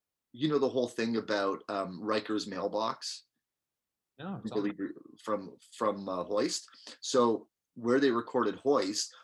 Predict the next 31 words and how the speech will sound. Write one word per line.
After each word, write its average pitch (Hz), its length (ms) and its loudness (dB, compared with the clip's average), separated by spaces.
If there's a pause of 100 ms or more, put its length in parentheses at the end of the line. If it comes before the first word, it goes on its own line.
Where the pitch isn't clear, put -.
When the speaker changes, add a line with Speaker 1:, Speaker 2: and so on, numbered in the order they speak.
Speaker 1:
was 104 180 0
next 113 380 0
door 110 160 2
to 104 80 2
Jonathan 104 520 -2
Frakes, - 720 -4
who 113 80 -4
played 101 300 -4
Riker 92 600 -2
in 101 100 -6
Star - 260 0
Trek 104 280 -4
Next 101 240 -6
Generation, 92 720 -2 (180)
was 104 140 -4
next 113 240 -2
door 104 140 0
to - 60 -6
his 95 200 -6
house. - 380 -2 (320)
And 107 100 -4
he 123 100 -2
was 110 140 -2
hanging 107 320 -2
out 113 80 2
with 120 140 -4
them 104 160 -4
quite 117 320 -2
a 95 60 -2 (100)
bit. 117 360 4 (200)
So 107 340 -2